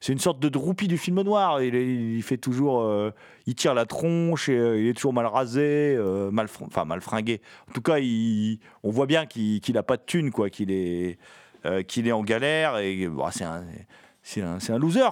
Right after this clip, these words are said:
quoi, comme on, l'expression, euh, le veut, le veut. Et c'est, euh, c'est, c'est un film qui est, euh,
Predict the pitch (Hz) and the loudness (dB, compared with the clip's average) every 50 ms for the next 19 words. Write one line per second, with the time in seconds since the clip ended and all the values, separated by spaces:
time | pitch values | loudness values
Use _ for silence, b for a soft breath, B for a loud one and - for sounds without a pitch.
0 | - - 139 123 120 120 113 110 107 101 - 117 107 107 107 98 98 98 101 98 | 0 0 2 2 4 2 2 0 -2 -2 -2 -2 -2 0 -2 -2 -2 -2 -2 -2
1 | 95 92 92 92 90 90 87 92 - - - 110 92 - - 113 104 92 82 78 | -2 -2 -2 -2 -4 -4 -6 -8 -10 -8 -6 -6 -6 -6 -4 -6 -4 -4 -4 -4
2 | 73 71 69 67 69 67 - - - - - - 62 - - 85 92 90 101 123 | -6 -6 -8 -8 -8 -10 -10 -12 -12 -14 -14 -14 -14 -10 -6 -4 -4 -4 -4 -6
3 | 135 - 101 98 98 110 147 185 226 - B B B B B B B B B B | -6 -4 -2 -2 -2 0 0 -2 -2 -4 B B B B B B B B B B
4 | - 135 143 143 139 - - - 220 226 214 196 175 160 151 147 143 135 131 127 | -2 0 0 0 0 -2 -2 0 2 4 4 6 4 4 4 2 2 2 2 2
5 | 123 120 117 113 110 107 101 98 95 90 85 80 - - - - 65 62 62 - | 2 2 2 2 0 0 -2 -2 -2 -4 -4 -4 -6 -6 -8 -8 -8 -10 -10 -12
6 | 50 - - - 175 - - - 65 95 101 - 123 - - 101 - - - 147 | -14 -16 -18 -18 -16 -14 -10 -10 -8 -8 -6 -6 -8 -8 -8 -8 -6 -4 -2 -2
7 | 147 147 - - - 240 240 214 - - - 165 165 180 185 185 180 160 139 123 | -2 -4 -4 -4 -2 0 0 0 0 -2 -2 0 2 4 4 4 4 2 2 2
8 | 120 113 113 | 2 2 0